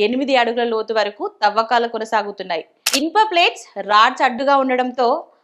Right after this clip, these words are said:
ప్లాస్మా కట్టర్ల సాయంతో వాటిని కత్తిరిస్తున్నారు. అలాగే రెస్క్యూ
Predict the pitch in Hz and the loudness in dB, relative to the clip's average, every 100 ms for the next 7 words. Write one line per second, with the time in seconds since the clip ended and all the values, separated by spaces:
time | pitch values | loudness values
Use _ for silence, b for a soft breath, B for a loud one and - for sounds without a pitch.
0 | b 262 254 254 381 381 330 302 294 285 | b 2 2 2 0 2 2 0 0 2
1 | 254 226 233 349 262 233 226 233 190 - | 2 2 0 -2 2 0 0 -6 -6 -4
2 | 247 247 254 233 202 175 - _ - 247 | -6 -4 -6 -2 -2 -4 -10 _ 0 2
3 | 311 269 370 302 262 254 - | 2 0 -2 2 0 0 0